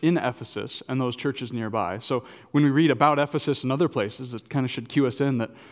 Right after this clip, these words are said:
perhaps those reading this letter were the same that heard this charge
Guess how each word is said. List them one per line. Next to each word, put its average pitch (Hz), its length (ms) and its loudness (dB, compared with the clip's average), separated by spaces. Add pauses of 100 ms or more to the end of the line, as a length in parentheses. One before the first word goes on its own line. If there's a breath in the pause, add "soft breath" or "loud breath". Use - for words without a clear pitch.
(140 loud breath)
perhaps 147 340 0
those 143 280 2
reading 139 400 6
this 185 200 2
letter 113 320 0
were 131 160 0
the 120 80 -2
same 160 480 2
that 123 120 -4
heard 135 360 -2
this 135 200 -4
charge 107 600 -4